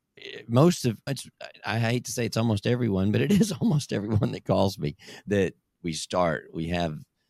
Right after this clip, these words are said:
this kind of issue. Occasionally, I'll get one that's just really set up in the beginning. But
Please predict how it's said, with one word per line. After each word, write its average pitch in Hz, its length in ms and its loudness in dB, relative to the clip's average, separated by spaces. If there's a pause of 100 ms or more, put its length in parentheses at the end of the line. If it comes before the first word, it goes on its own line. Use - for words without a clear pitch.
this 87 160 -2
kind 80 220 0
of 80 60 2
issue. 80 200 4
Occasionally, 107 640 4
I'll 71 160 -4
get 71 280 -6
one 71 200 -2
that's - 180 -6
just - 200 -8
really 73 280 0
set 69 240 -6
up 73 200 -6
in 65 60 -12
the 67 60 -10
beginning. 71 440 -6 (280)
But 123 120 2